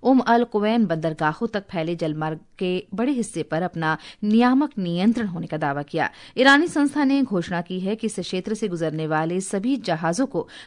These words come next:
प्राधिकरण से पहले से अनुमति लेनी होगी। इस दावे की संयुक्त अरब अमीरात ने कड़ी निंदा की है।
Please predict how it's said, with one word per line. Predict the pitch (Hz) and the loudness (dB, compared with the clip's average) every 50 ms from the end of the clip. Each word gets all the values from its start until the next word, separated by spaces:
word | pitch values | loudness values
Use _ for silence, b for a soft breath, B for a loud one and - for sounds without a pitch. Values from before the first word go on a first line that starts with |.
| B | B
प्राधिकरण | - 233 233 226 277 254 285 277 285 285 | 4 4 6 4 4 2 0 0 0 0
से | 269 - 220 | 0 -2 -4
पहले | - 175 196 185 185 196 | -2 -2 -2 -2 -2 -2
से | 190 - 196 | -2 -2 -4
अनुमति | 170 160 160 156 151 - 165 156 | -2 -2 -2 -4 -4 -4 -6 -6
लेनी | 160 156 151 151 | -4 -4 -4 -4
होगी। | 165 156 147 - 170 151 - B B B B B | -6 -6 -6 -6 -8 -8 -10 B B B B B
इस | 214 247 208 | -2 2 4
दावे | 247 233 226 226 254 | 6 6 4 4 0
की | 240 - 240 247 254 | -4 -4 -4 -4 -4
संयुक्त | 247 - 226 185 185 185 - | -4 -4 -4 -4 -4 -4 -4
अरब | 170 160 160 | -4 -4 -4
अमीरात | 156 156 156 156 147 170 196 - 196 | -4 -4 -2 -2 -2 -2 -2 -4 -6
ने | 180 170 | -6 -6
कड़ी | 165 - - 220 214 220 202 170 | -6 -4 -2 -2 0 0 -2 -2
निंदा | 165 160 151 139 143 147 | -4 -4 -6 -6 -8 -8
की | - - 160 170 | -8 -8 -6 -4
है। | 180 170 143 - | -4 -4 -4 -6